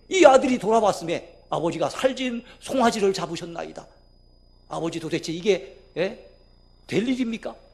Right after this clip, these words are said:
따져 묻고 있는 이 맏아들. 인간적인 얘기만 이 다 들으면은 그 맞는 것 같아요. "아버지가 이 참 아들한테 좀 섭섭하게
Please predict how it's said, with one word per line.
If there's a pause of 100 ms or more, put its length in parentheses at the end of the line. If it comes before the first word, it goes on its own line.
(680)
따져
묻고
있는 (320)
이 (920)
맏아들. (1300)
인간적인
얘기만
이
다
들으면은 (320)
그
맞는
것
같아요.
"아버지가 (300)
이
참
아들한테
좀
섭섭하게